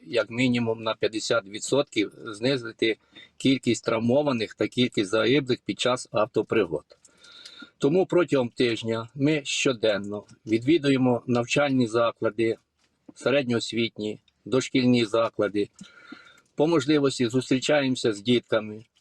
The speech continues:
в ігровій формі, розказуємо їм про безпечну поведінку на дорозі,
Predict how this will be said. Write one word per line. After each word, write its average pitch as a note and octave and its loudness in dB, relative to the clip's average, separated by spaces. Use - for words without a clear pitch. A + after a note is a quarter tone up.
в G#2+ -2
ігровій E3 4
формі, A2+ 0
розказуємо C3 0
їм A#2+ 2
про C#3+ 2
безпечну D3+ 0
поведінку B2 0
на A#2 0
дорозі, G2+ 0